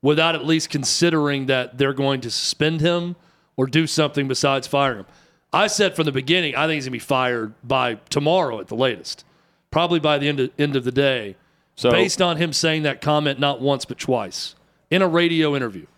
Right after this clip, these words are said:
Speaker 2: Yeah, and so he
Speaker 1: This
Speaker 2: th-
Speaker 1: is not some hidden footage of him in the locker room using that word, right, that gets released. This is him on radio in Cincinnati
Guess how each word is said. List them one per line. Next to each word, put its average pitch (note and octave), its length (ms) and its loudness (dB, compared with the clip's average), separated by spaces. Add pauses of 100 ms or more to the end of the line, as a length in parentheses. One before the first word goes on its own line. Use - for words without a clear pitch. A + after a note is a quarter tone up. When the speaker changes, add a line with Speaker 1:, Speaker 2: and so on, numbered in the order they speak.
Speaker 2:
Yeah, A#2+ 280 2
and A2 240 -4
so B2 220 0
he A#2+ 200 -6
Speaker 1:
This E3 200 4
Speaker 2:
th- A3 80 0
Speaker 1:
is F3 80 -2
not A3 440 0
some F3+ 520 0 (300)
hidden F#3 460 0
footage F#3 460 4
of D3+ 100 -2
him E3+ 180 2
in D#3 60 -2
the C#3+ 60 -2
locker D#3+ 400 0
room C3 460 0 (380)
using D#3+ 360 0
that D3 220 2
word, C3 460 0 (120)
right, C#3 320 2
that C#3 120 0
gets D3 200 -2
released. D3+ 560 0 (480)
This D#3+ 140 2
is F#3 140 0
him F#3 240 2
on F3 300 2
radio D#3+ 420 2
in C3+ 80 -4
Cincinnati C3 720 0